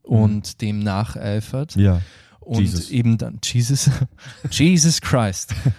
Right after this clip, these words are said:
Speaker 2: Und dann vielleicht da hinter dem Ideal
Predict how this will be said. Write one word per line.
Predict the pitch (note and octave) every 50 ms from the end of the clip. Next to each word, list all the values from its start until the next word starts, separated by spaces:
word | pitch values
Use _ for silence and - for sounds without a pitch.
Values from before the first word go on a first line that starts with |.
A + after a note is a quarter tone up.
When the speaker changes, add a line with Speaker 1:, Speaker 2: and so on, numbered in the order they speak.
| - _
Speaker 2:
Und | - - B2 A#2+ A#2 - A2 -
dann | B2 A#2+ A#2+ A#2+ B2 B2 B2 -
vielleicht | - - A#2 A2+ A2 A#2+ B2 G#2+ -
da | A#2 A#2 A#2+
hinter | B2 B2+ C3 C3 B2 - B2
dem | A2+ A2 A2+ A2 A2 A2 A2 A2 A2 A2 G#2+
Ideal | C3+ B2 G#2+ A2 G#2 F#2 F2+ G2+ G#2 G#2 G#2+ G#2